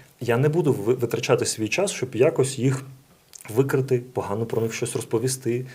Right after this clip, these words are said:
зробити якісь ролики, ви-, викриття про них. Навіщо? Задля чого? Щоб що? Я отримую задоволення, коли я говорю погано про іншу людину в інтернеті. Але ж,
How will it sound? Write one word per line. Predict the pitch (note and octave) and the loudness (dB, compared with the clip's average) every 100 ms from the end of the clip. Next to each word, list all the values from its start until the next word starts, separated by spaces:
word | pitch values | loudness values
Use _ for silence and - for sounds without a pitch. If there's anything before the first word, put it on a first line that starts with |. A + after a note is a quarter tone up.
| - | -12
зробити | - A2+ G#2 A#2+ A2+ | -2 0 2 2 2
якісь | A2+ A#2+ - - - | 0 -4 -8 -16 -4
ролики, | G#2 B2 C3 B2+ | 4 4 4 2
ви-, | A2+ A2+ | -2 0
викриття | A#2 B2 A#2+ - A2+ | 0 0 -2 0 0
про | B2+ A2+ | 0 -4
них. | G#2+ - - - | -4 -10 -14 -4
Навіщо? | B2 E3+ - - - - _ _ _ - | -2 0 -4 -6 -10 -14 _ _ _ -4
Задля | A2+ A2 | -2 0
чого? | A#2+ - D#2+ D#2+ - _ _ | -2 -2 -4 -6 -18 _ _
Щоб | - - - | -12 -10 -8
що? | - F2+ - - - - - _ _ _ _ _ _ _ _ | -6 -8 -10 -20 -20 -20 -20 _ _ _ _ _ _ _ _
Я | A2+ B2+ | 4 6
отримую | C#3+ D3+ D3+ C#3+ | 6 6 4 6
задоволення, | B2 B2 A2 G#2 G#2 B2 E3 D#3+ - | 6 4 4 4 4 4 2 -2 0
коли | A#2+ A#2+ A#2+ A2 - | 4 6 6 4 0
я | A2 C3 | 4 4
говорю | C3 A2 A#2 A2 | 4 2 2 2
погано | A2+ G2+ D#3 F#3 | 0 0 2 2
про | - B2 | 2 2
іншу | C3 C3+ | 2 0
людину | A#2 A#2+ A#2 | 2 2 0
в | A2 | -2
інтернеті. | A2+ A2+ F#2+ E2 B2+ - - - _ _ | -2 -4 -6 -8 -12 -16 -20 -20 _ _
Але | - G#2+ B2 | 4 4 4
ж, | - | 0